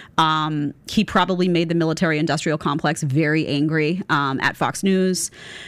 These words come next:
And I'm sure they butted heads on many things that, you know, I'm sure the vaccine and the coverage of that vaccine did not go as planned. I'm sure he would have liked to have dug deeper into that. Um, it, it,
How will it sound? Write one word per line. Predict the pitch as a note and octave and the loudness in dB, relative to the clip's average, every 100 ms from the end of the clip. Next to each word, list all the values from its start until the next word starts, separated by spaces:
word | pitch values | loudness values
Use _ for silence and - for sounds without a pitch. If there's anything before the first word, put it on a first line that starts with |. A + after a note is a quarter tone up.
| - - | -20 -6
And | - G#3+ | 0 2
I'm | B3+ C4+ | 2 2
sure | D4+ D#4+ | 2 2
they | D#4+ | 2
butted | A3+ B3+ C4+ | 2 0 2
heads | C4 D4 C4+ B3 | 0 0 0 -2
on | B3+ C#4+ | 2 2
many | C4+ F4+ | 4 2
things | - F#2+ D2 E3+ - | 0 -2 -4 -4 0
that, | E3+ D#3+ D#3 - | 2 2 0 0
you | F#3 | 0
know, | D#3+ C#3+ C#3+ | 2 2 0
I'm | |
sure | E3 F#3+ F3 | 0 0 0
the | |
vaccine | D#3+ D3+ - F#3 E3+ F#3+ G#3+ | 2 0 0 0 2 2 2
and | D#3 D#3+ | 2 0
the | |
coverage | E3 E3+ E3+ E3+ | 2 0 0 0
of | |
that | E3 D#3 | 0 0
vaccine | D3+ - F3+ F3 F3+ | 0 0 2 2 2
did | D#3+ C#3 | 0 -2
not | C3+ | -2
go | D#3 D3+ | 0 0
as | C3+ - | 0 0
planned. | - D#3 D3 F3 A3 | 0 2 2 2 2
I'm | D#3+ | 0
sure | - D#3+ | 2 2
he | E3 | 2
would | D3+ | 0
have | D3+ | 0
liked | C#3+ D3+ | -2 0
to | D#3 | -2
have | |
dug | B2+ C3+ E3 | 0 -2 0
deeper | C#3 C#3+ | -2 0
into | C3 C3+ | -2 0
that. | C#3 F3 F3 D#3 - | 2 2 2 -4 -4
Um, | D3 C#3 C#3 C#3+ - - - - - _ - | -2 0 -2 -2 -4 -10 -20 -20 -20 _ -2
it, | G#3 | 0
it, | G#3+ G#3 | 2 0